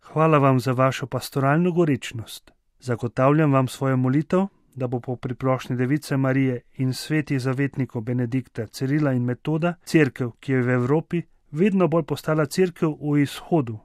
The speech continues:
vesela oznanjevalka evangelija usmiljenja ter pričevalka upanja.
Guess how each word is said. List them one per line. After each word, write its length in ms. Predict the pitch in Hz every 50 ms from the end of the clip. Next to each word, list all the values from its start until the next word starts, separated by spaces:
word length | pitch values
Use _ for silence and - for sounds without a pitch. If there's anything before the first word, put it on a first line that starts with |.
| _ _ -
vesela 460 | 131 135 127 - - 247 240 214 185
oznanjevalka 760 | 180 175 156 165 170 160 160 151 151 165 180 170 - - 151
evangelija 640 | 143 139 131 143 143 139 135 156 160 156 156 151 143
usmiljenja 680 | 135 - - - 160 180 185 190 185 185 185 185 185 - _ _ _ _ -
ter 180 | - 143 131
pričevalka 720 | - - 139 - - 143 135 156 160 165 156 - - 175 160 -
upanja. 440 | - 143 - - 120 113 110 110 113